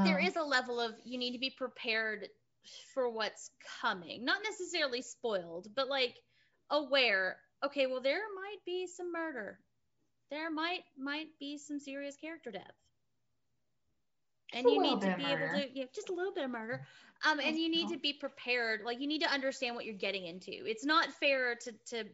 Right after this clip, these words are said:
Speaker 1: to bring somebody who maybe has dealt with abuse in their life and, like, "Oh no, you're gonna deal with this abusive motherfucker." And that triggers them. And it's not
Speaker 2: Mm-hmm.
Speaker 1: fair because you didn't tell them that this was a thing they were gonna come into.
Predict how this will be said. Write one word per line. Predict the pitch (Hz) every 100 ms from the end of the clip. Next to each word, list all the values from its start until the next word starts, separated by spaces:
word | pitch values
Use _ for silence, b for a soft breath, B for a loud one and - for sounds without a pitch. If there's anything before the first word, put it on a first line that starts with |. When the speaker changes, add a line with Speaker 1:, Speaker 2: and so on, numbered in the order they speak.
| -
Speaker 1:
to | 226
bring | 240 254
somebody | 247 233 220 220
who | 220
maybe | 214 196 214 208 b b b b _
has | 277 254 220
dealt | 208 233 208
with | 226 262
abuse | 254 349 320 285
in | 254
their | 226 214
life | 208 196 190 190
and, | 214
like, | 208 208 -
"Oh | 294
no, | 320 339 254 185 -
you're | 226
gonna | 247 277
deal | 190 226 220
with | 208 214
this | 220
abusive | 190 208 247 262 269
motherfucker." | 247 240 - 233 202 202 175 180 _ _ _ -
And | 262
that | 359
triggers | 359 480 392 262
them. | 220 185 175 -
And | 220 233 247 247 226
it's | 254 -
not | 262 220
Speaker 2:
Mm-hmm. |
Speaker 1:
fair | 294 196 185 _
because | 254 247 240 240 240 226 - _ _ _ -
you | 285
didn't | 349
tell | 277 302
them | 294 262
that | 202
this | 240
was | 240
a | 220
thing | 220 220
they | 208
were | 196
gonna | 190 185
come | 190 185
into. | 185 185 175 170